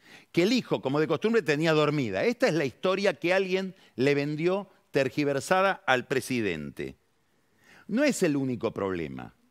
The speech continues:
El problema es que está defendiendo a un juez con infinidad de indicios de que es un juez corrupto,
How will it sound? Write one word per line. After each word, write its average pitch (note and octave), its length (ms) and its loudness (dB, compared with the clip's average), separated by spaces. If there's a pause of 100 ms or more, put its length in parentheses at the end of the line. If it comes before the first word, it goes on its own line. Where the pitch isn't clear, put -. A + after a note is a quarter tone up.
(280)
El C3 160 0
problema F3 380 0
es - 60 -4
que D#3+ 100 -2
está D#3+ 220 2
defendiendo D3+ 920 -2 (300)
a B2+ 100 4
un F3 100 0
juez D3+ 580 -2 (1600)
con D#3 220 2
infinidad F#3+ 640 2
de G3 80 0
indicios D3 500 0
de C3+ 140 0
que F3+ 80 0
es E3 100 -2
un E3+ 120 -2
juez D3 200 -2
corrupto, D3+ 720 0